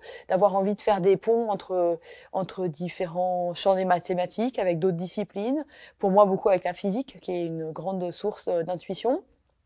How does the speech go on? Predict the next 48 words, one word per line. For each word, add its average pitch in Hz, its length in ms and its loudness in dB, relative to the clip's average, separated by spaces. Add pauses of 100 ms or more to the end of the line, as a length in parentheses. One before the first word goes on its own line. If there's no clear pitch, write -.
(960)
Et 214 120 6
puis - 160 4
après, 247 300 8
bah, 220 160 10
il 202 60 8
y 190 40 10
a 180 300 10
quand 196 140 6
même, 214 120 4
c'est 196 120 -2
des 170 80 -2
maths, 190 240 4
hein, 208 80 2
donc, 190 200 0
euh, 180 80 4
le, 175 200 2
les 180 180 4
objets 190 200 4
avec 196 180 4
lesquels 185 220 2
on 190 120 0
joue, 226 200 2
euh, 190 80 6
c'est, 175 240 0
c'est - 140 -2
des, 160 300 0 (320)
c'est - 180 -4
des, 156 600 -4 (400)
des 156 180 -8
raisonnements 170 420 -2
logiques, 185 420 4
hein, 247 100 6
la 190 80 4
façon 180 220 -8
dont 165 100 -8 (340)
on 180 80 -2
accroche 196 340 4
les 214 80 2
pièces 185 200 2
du 185 100 -2
puzzle, 202 320 4
c'est - 120 -4
avec 170 120 0
des 180 120 2
raisonnements 185 320 0
logiques, 180 360 -2
et 214 60 4
donc 175 200 -4